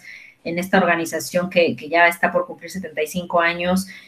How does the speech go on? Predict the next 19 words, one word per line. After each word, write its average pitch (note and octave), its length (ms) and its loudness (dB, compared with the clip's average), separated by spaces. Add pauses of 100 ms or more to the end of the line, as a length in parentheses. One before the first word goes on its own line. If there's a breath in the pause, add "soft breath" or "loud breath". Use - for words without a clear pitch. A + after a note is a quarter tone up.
(160 loud breath)
eh, E3 360 6
me D3 220 0
parece E3+ 400 4
que F#3 80 2
eso, F3+ 280 8
eso F3+ 320 -2
sí F#3 120 6
nos F3+ 160 6
da E3+ 100 4
una E3+ 140 4
ventaja, D#3 560 2
porque D#3 560 2
es - 140 -2
algo F3 280 6
que, D#3+ 240 2
que D3+ 120 -6
siempre F3 240 0
ha E3+ 40 6
sido E3 520 6